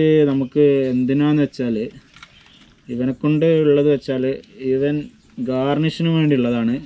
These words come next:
അതുപോലെ നല്ല മണമായിരിക്കും ഈ സംഭവം ഇട്ടാൽ, നമ്മളെ മല്ലിച്ചപ്പ്. അപ്പോൾ ഇത് കുറച്ച് നമ്മൾ വാങ്ങിയിട്ടുണ്ട്.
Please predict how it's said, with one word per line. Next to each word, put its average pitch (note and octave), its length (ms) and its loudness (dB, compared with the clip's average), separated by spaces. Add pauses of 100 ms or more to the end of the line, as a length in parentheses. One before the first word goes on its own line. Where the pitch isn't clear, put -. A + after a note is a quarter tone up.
അതുപോലെ B2+ 380 -2 (760)
നല്ല D3 160 0 (160)
മണമായിരിക്കും B2+ 560 0
ഈ - 20 -8 (100)
സംഭവം A2 340 -4
ഇട്ടാൽ, F#2+ 260 -14 (400)
നമ്മളെ A2 280 -8 (200)
മല്ലിച്ചപ്പ്. A2 540 -8 (1600)
അപ്പോൾ A#2 160 -10
ഇത് B2 160 -4
കുറച്ച് C3 300 -6
നമ്മൾ D3 220 -2
വാങ്ങിയിട്ടുണ്ട്. C3 460 -2